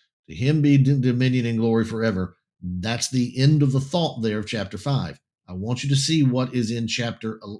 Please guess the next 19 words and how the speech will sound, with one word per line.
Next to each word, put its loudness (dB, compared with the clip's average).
chapter -10
five -8
and -10
verse -12
number -10
twelve. -10
The -4
specific 0
statement -2
as -4
to -2
the -4
purpose -4
of -2
the 0
writing 2
of -6
First -4
Peter. -2